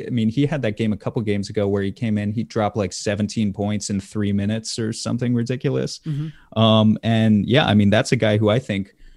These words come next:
Speaker 1: deserves a surefire spot in the rotation,
Speaker 2: Right.
Speaker 1: even if it's only ten to twelve spot minutes, hit a few threes, especially on a night like tonight where you shot twenty-six percent from deep. I'm curious if any of the reporters asked Monty about that. I didn't,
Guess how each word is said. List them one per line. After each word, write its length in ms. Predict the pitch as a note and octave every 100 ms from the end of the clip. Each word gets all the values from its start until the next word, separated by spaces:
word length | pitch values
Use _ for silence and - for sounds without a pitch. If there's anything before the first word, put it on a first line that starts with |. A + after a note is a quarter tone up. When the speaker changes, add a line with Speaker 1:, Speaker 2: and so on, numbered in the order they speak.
| _ - - -
Speaker 1:
deserves 520 | C3 G#2+ B2 C#3 C3
a 40 |
surefire 720 | A#2 - B2 - A#2 A2+ A2 -
spot 300 | - A2 G#2
in 80 |
the 60 | A#2
rotation, 440 | G#2 - A#2 -
Speaker 2:
Right. 80 | A#2+
Speaker 1:
even 140 | B2 A#2+
if 120 | G#2+
it's 140 | A2+
only 220 | A2 A2+
ten 260 | A2 A#2 G#2+
to 80 | G#2+
twelve 260 | - G2+
spot 320 | - - G2 G2
minutes, 300 | G2+ A2 -
hit 140 | G#2+
a 20 |
few 180 | G2 G#2
threes, 460 | - G2+ G#2+ C#3 -
especially 380 | - A#2+ - C3
on 140 | A#2+
a 40 |
night 200 | G#2+ G#2+
like 160 | A2 G2
tonight 240 | G#2+ G2
where 100 | A#2+
you 60 | A2
shot 260 | - G#2 -
twenty-six 460 | A2+ A2 - G2+
percent 320 | A2+ - G#2+
from 160 | - G2
deep. 300 | G#2 C3+ - _ _ -
I'm 100 | G2+
curious 340 | C#3 C3 C3
if 120 | A#2
any 140 | A#2+ A#2+
of 40 |
the 60 | A2+
reporters 400 | G2+ - A2+ G#2
asked 240 | G2+ G2+
Monty 300 | F#2+ G2+ C3
about 240 | B2 B2 -
that. 180 | C3+
I 60 | A#2
didn't, 300 | G2+ G2+